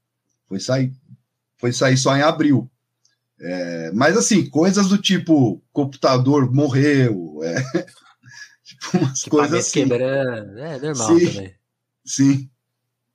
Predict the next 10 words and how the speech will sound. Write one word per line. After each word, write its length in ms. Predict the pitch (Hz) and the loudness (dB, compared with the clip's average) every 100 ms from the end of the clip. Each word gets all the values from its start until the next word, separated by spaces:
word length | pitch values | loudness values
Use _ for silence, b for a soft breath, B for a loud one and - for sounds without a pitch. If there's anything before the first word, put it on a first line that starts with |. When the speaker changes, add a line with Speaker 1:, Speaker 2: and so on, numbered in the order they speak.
| _ _ _ b b b b | _ _ _ b b b b
Speaker 1:
Essas 220 | - 160 | -12 -10
coisas. 400 | - 143 123 95 - _ b b | -2 0 2 0 -8 _ b b
Aí 240 | - 123 135 | 0 2 4
agora 340 | 160 165 185 | 4 4 2
tamo 240 | 196 220 254 | 2 0 2
aí, 220 | 240 202 | 2 2
né? 220 | 151 147 | 4 2
Lançamos 520 | 131 120 117 127 131 | 2 0 0 2 2
dois 220 | 127 131 | 4 4
episódios. 1080 | 127 127 120 101 110 131 165 160 160 160 - | 2 0 -6 -2 2 2 2 0 -2 -4 -18